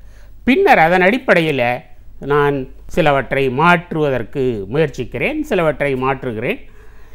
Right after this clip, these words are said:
இப்படி அதற்கு புது வடிவமே கூட அமைத்து கொடுக்கிறேன்.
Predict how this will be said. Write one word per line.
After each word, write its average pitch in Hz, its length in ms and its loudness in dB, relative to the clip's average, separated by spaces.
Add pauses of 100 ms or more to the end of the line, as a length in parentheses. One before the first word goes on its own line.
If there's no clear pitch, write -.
இப்படி 294 420 4
அதற்கு 196 360 2
புது 294 520 2 (360)
வடிவமே 208 560 6
கூட 254 240 2
அமைத்து 170 360 0
கொடுக்கிறேன். 127 600 -6